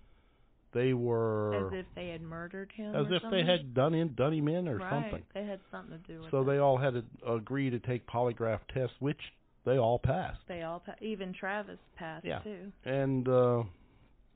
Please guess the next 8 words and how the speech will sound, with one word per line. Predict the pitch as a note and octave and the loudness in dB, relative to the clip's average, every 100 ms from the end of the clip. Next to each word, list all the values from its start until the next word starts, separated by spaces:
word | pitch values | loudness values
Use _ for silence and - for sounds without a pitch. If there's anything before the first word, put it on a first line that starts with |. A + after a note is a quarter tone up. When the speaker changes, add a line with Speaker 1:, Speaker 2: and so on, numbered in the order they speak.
| _ _ _ _ _ _ _ - - - | _ _ _ _ _ _ _ -20 -20 -6
Speaker 1:
I | A2+ | 0
don't | B2+ A2+ | 2 2
believe | B2+ B2 A2 | 2 2 2
any | A2 | 0
charges | - A#2 A2 G#2 - | 0 0 0 -2 -6
were | G#2 G2 F#2 E2 - - _ _ - - - - | -2 -2 -2 -6 -14 -20 _ _ -20 -20 -20 -2
filed | A2 G#2+ G2+ G2+ - - - - - - - - - | 2 2 0 -4 -8 -20 -20 -20 -20 -20 -20 -20 -20
Speaker 2:
Oh. | - | -16